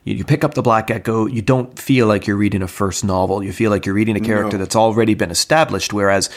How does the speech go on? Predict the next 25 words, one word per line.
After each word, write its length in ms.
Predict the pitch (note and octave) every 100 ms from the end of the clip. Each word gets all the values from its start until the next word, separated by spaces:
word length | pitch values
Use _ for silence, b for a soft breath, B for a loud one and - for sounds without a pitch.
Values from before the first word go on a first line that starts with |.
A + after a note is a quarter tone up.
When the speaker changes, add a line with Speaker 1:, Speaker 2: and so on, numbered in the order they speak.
| B B -
Speaker 1:
Rankin 340 | A2+ A#2 C3
has 140 | A2+ G#2
admitted 280 | G#2 G#2+ G2
himself 440 | F#2+ B2+ A2+ G#2+
that 100 | F#2+
with 120 | F2
Rebus, 400 | F#2 A2 G#2+ G#2
and 100 | G2+
I'm 60 | F#2+
sure 220 | - G2+
some 180 | - F#2+
other 220 | G2 F#2+
authors 300 | G2 F#2+ G2+
would 120 | F#2 -
say 120 | F#2+
the 100 | F2+
same, 360 | - A2+ A2 G#2 B B
who 100 | A2+
went 200 | G2+ G#2+
on 60 | G#2
to 40 | B2
Speaker 2:
Origin 200 | A2+ A2+
Speaker 1:
write 60 | G#2+
series, 400 | D3 A#2+ G#2 G2+
Speaker 2:
story. 220 | G2